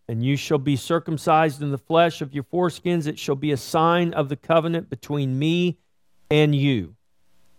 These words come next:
So this is the promise that God makes to Abraham. And so when Moses and the children of Israel are here coming out of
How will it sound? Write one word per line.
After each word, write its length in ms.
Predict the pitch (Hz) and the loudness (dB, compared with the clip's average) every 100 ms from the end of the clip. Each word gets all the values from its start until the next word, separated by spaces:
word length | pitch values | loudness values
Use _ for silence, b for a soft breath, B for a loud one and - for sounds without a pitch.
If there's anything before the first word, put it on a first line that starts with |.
| _ _ _ _ | _ _ _ _
So 140 | - 160 | 2 4
this 380 | 131 220 - 226 | 8 6 6 4
is 380 | 208 180 143 | 6 6 0
the 100 | 131 | -4
promise 800 | 143 - 190 196 170 120 120 - - | -6 2 4 4 2 0 -4 -10 0
that 220 | 147 165 | 0 2
God 300 | 165 151 147 | 4 4 4
makes 640 | 143 151 180 143 - - - | 0 2 4 2 0 -12 -8
to 140 | 170 - | -6 0
Abraham. 640 | 170 175 147 127 120 117 | 2 2 0 0 -2 -2
And 100 | 123 | -4
so 280 | - 170 160 | -2 2 2
when 260 | 151 151 147 | 2 2 4
Moses 560 | 165 196 208 226 180 | 4 4 2 -2 -2
and 160 | 170 160 | -2 -2
the 60 | |
children 460 | 147 - 185 160 160 | -4 0 0 0 -2
of 120 | 139 - | -2 0
Israel 560 | 185 151 139 131 131 - | 0 0 -2 0 0 0
are 180 | 139 120 | 0 0
here 380 | 170 180 185 165 _ _ _ - | 2 4 4 0 _ _ _ -2
coming 360 | 185 185 175 | 2 4 4
out 280 | 170 165 165 | 2 4 2
of 120 | 139 | 0